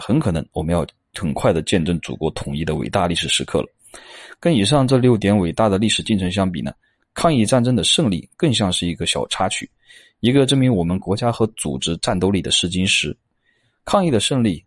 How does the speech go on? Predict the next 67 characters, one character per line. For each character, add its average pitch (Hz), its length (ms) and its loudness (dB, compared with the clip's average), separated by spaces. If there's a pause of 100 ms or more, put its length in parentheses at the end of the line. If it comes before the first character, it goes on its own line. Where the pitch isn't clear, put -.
更 - 140 0
像 85 340 -2
自 - 160 -6
助 113 160 0
者 - 220 -6
天 151 240 2
助 101 160 -2
之， 78 200 -6 (540)
通 135 160 2
过 127 240 4
与 90 280 0
全 104 240 0
世 127 120 -2
界 117 140 2
各 131 160 2
国 101 160 2
面 113 180 2
对 107 140 0
疫 131 140 0
情 104 200 0
对 120 140 0
策 107 120 -2
的 101 80 -2
比 71 200 -12
较， - 240 0 (500)
尤 120 80 2
其 135 120 2
是 123 160 -2
发 135 200 2
达 123 140 2
国 101 140 0
家 110 160 2
的 101 100 0
举 113 260 -2
止 - 320 -6
无 87 200 -2
措、 - 380 -4
进 107 240 2
退 98 200 0
失 - 220 0
据， - 260 -4 (400)
更 180 220 4
加 127 200 2
用 127 180 2
最 107 200 0
直 - 220 -4
观 127 220 2
的 90 120 0
现 147 240 2
实 - 180 -4
事 - 180 -2
例 82 140 -4
来 71 160 -6
证 98 200 0
明 82 160 -2
我 78 100 -4
们 78 100 -4
的 69 120 -6
道 92 200 0
路 82 140 -2
自 - 160 -6
信 - 300 -2
和 71 340 -4
制 - 220 0
度 76 120 -4
自 67 160 -4
信。 - 200 -4